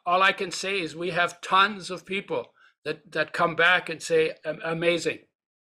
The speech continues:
in, in terms of just about every body part. The research, if you summarize the research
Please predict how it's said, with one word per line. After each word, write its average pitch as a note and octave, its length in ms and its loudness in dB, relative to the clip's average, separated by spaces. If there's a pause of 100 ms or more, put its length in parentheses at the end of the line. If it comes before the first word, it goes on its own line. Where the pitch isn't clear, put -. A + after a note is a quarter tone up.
(120)
in, D3+ 180 -6
in E3 220 -4
terms E3 280 4
of D3 120 -6
just F3+ 240 -2
about E3 260 2
every F3 300 0
body E3 300 2
part. D3 280 -4
The D#3+ 100 -10
research, A3 480 0
if G3 200 -4
you F#3+ 100 -8
summarize F#3+ 680 0
the E3 120 -6
research G#3 560 -6